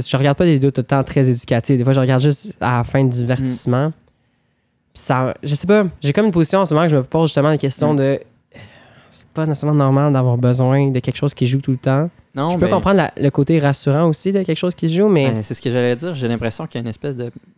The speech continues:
Speaker 2: puis pas que toi, là, je pense que moi, je, je l'ai aussi, puis c'est généralisé, là, mais je pense qu'il faut apprendre à, à questionner ça, mais l'espèce de peur du vide, peur du silence.
Speaker 1: Mhm.
Speaker 2: On, on est dans un, <laughs> les, les univers urbains, là, sont tellement bruyants. Et on a,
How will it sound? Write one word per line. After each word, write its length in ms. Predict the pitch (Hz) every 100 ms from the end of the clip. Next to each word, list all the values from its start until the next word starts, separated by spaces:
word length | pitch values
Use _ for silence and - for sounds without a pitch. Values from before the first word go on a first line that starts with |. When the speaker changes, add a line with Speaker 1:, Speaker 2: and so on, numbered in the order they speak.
| _ _ _ _ _
Speaker 2:
puis 100 | _ _
pas 140 | 131
que 120 | 120 123
toi, 300 | - 147 156
là, 100 | 147
je 100 | -
pense 200 | 127 -
que 100 | 117
moi, 160 | 117 117
je, 180 | 113
je 100 | 107
l'ai 180 | 113 120
aussi, 260 | 120 - 143
puis 180 | - 113
c'est 160 | -
généralisé, 600 | 107 110 107 110 107 131
là, 80 | 147
mais 100 | 113
je 60 | 107
pense 140 | 123 120
qu'il 100 | -
faut 100 | 104
apprendre 360 | 101 123 139
à, 60 | - - _ _ _ _ _ _
à 60 | 117
questionner 420 | 113 - 120 117
ça, 180 | - 185
mais 120 | 139
l'espèce 380 | 117 113 - 120
de 60 |
peur 260 | 113 131 131
du 160 | 110 117
vide, 240 | 156 143
peur 180 | - 127
du 60 | 113
silence. 560 | - 127 160 160 - _ _ -
Speaker 1:
Mhm. 260 | 143 135 131 _
Speaker 2:
On, 220 | 113 107 101
on 140 | 104
est 80 | 104
dans 240 | 110 107 104
un, 60 | 104 -
<laughs> 120 | -
les, 320 | 117 120 120
les 360 | 123 120 120 117
univers 340 | 117 117 139 127
urbains, 460 | 120 113 117 156 175
là, 160 | 135
sont 400 | 143 113 110 104 - _ _ _ _ _ _
tellement 480 | - 175 180 165 175
bruyants. 440 | 151 156 156 175 180 _ _ _ _ _ _ -
Et 280 | 135 151 147
on 100 | 117
a, 260 | 117 123